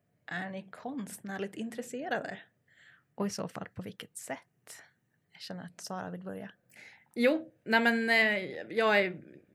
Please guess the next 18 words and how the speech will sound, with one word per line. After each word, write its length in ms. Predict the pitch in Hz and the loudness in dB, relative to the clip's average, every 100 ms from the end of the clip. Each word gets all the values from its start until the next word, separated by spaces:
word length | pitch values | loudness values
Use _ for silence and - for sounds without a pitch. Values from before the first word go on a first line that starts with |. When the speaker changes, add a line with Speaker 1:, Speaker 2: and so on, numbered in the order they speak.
| _ - | _ -12
Speaker 2:
v-, 340 | 180 180 170 | -8 -6 -8
skulle 240 | - 196 | -6 -2
säga 160 | 185 160 | 2 2
att 80 | 165 | 4
jag 100 | 156 | 2
är 40 | |
väldigt 520 | 160 135 196 302 - | 2 2 4 2 2
konstnärligt 480 | 247 175 - - - | -2 -2 -4 -6 -6
intresserad. 640 | - - - - - 202 - - - - _ _ - | -12 -12 -10 -10 -10 -14 -16 -20 -20 -20 _ _ -4
Jag 320 | 185 175 180 | 0 2 2
är 240 | 180 160 | 0 0
kanske 300 | 185 180 180 | 0 -2 0
inte 220 | 185 175 165 | -2 -2 -4
den 180 | 175 | -2
mest 340 | 160 160 - - | -2 -4 -8 -6
kompetenta 600 | 180 170 185 185 170 190 | -4 -4 -4 -4 -4 -4
konstnären 640 | 202 196 190 190 175 185 196 | -2 -2 0 0 2 2 2
själv. 460 | 466 170 - - | 2 2 -6 -16